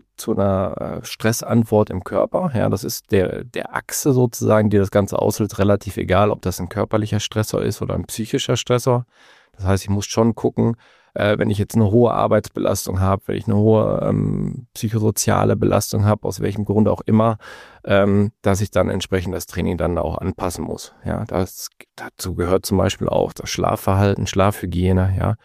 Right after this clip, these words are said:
Ähm, und das ist etwas, was viel, viel größere Auswirkungen haben kann, als zum Beispiel das eigentliche Training. Ja, wir kennen das zum Beispiel von Schichtarbeitern, ja, Schlafmangel, Schlafumstellung, all das sind Riesenstressoren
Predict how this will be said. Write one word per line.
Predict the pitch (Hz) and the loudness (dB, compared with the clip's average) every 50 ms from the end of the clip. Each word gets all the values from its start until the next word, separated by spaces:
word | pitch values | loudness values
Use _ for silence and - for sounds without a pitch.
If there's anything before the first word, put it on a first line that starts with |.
| _ _ _ _ _ _ _ - | _ _ _ _ _ _ _ -2
Ähm, | - 90 92 95 98 98 98 101 98 | 2 4 4 6 6 6 4 4 2
und | - - - | 0 0 0
das | 92 92 | 0 0
ist | 101 110 | -2 -2
etwas, | - 95 - - 107 104 - - - - - - | -4 -4 0 2 2 2 2 -2 -8 -14 -16 -12
was | - - - - - | -10 -10 -10 -10 -12
viel, | - - 131 131 127 | -6 0 2 2 2
viel | 117 - 110 101 | 2 0 -2 -6
größere | - - 104 104 107 117 113 - 98 98 | -2 2 4 6 6 6 4 2 -2 -4
Auswirkungen | - 98 - 95 107 104 - - 101 98 - 95 90 90 90 | -2 0 0 0 0 0 0 0 0 0 0 -2 -2 -2 0
haben | 92 92 92 90 87 | 2 2 2 0 -2
kann, | - - 98 95 95 92 - - - - - - | -2 0 0 0 0 0 -2 -8 -16 -20 -10 -4
als | - 87 98 - - | -2 -2 -2 0 2
zum | - 104 | 2 4
Beispiel | 98 98 101 - 104 98 | 4 4 4 2 2 0
das | 101 - | 0 0
eigentliche | - - 95 101 101 - 113 107 101 | 0 -2 0 0 -2 -2 -2 -4 -4
Training. | - - - 113 107 87 80 80 82 | -2 2 2 4 4 2 0 -2 -2
Ja, | 82 85 90 | -2 -2 -2
wir | 90 - | -2 -4
kennen | - - 95 92 | -4 -2 0 0
das | 95 98 - | 2 0 0
zum | - 98 90 | -2 -4 -4
Beispiel | 87 - | -4 -4
von | - - - | -6 -8 -4
Schichtarbeitern, | - - 123 117 - - - 85 85 80 82 82 - - - 82 | -2 -2 -2 -2 -2 -4 -4 -2 0 0 -2 -2 -4 -6 -4 -4
ja, | 85 90 95 101 | -4 -4 -4 -4
Schlafmangel, | - - - 85 92 101 - - 98 98 101 98 98 104 - - - - _ | -6 -4 -2 -2 -2 0 0 0 2 4 4 4 2 2 -2 -6 -14 -20 _
Schlafumstellung, | - - 92 90 92 - - 104 110 110 - - - 104 98 98 95 101 104 - - - - - - | -4 0 0 0 2 2 2 2 2 2 2 2 2 2 4 4 2 0 -2 -6 -14 -20 -20 -12 -6
all | - 90 95 | -2 0 2
das | 101 113 117 110 | 2 2 2 4
sind | - 107 104 95 95 | 4 2 2 2 2
Riesenstressoren | 104 104 107 120 110 - - - 98 90 - - 107 107 120 139 147 147 131 | 0 0 2 2 0 0 -2 -4 -6 -6 -4 -2 0 2 4 4 2 2 0